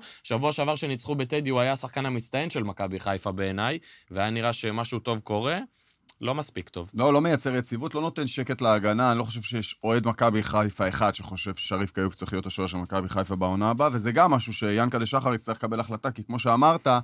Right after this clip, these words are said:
Speaker 2: הוא זה שבעצם הכריח את הצוות המקצועי ש-, אה, שכיוף יהיה השוער הראשון. אה, עוד משהו על מכבי חיפה, נורא כאב לי הלב על ה-, על החבר'ה הצעירים.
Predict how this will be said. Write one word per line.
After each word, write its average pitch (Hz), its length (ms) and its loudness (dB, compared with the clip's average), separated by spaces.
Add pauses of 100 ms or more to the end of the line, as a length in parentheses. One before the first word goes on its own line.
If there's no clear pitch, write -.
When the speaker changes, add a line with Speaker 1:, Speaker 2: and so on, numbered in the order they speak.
(460)
Speaker 2:
הוא 131 140 2
זה 120 140 0
שבעצם 110 540 -2 (140)
הכריח 127 640 0 (560)
את 95 100 -6
הצוות - 280 0
המקצועי 104 360 2
ש-, 101 100 -4
אה, 104 60 6 (720)
שכיוף 98 480 0
יהיה 101 120 6
השוער 98 280 4
הראשון. 113 440 4 (360)
אה, 107 140 4
עוד 156 220 8
משהו 160 220 8
על 143 60 8
מכבי 135 300 6
חיפה, 143 380 8 (400)
נורא 120 200 4
כאב 131 320 4
לי 131 120 0
הלב 120 240 0
על 110 140 4
ה-, 92 320 4
על 90 120 -8
החבר'ה 110 340 -4
הצעירים. 87 460 -10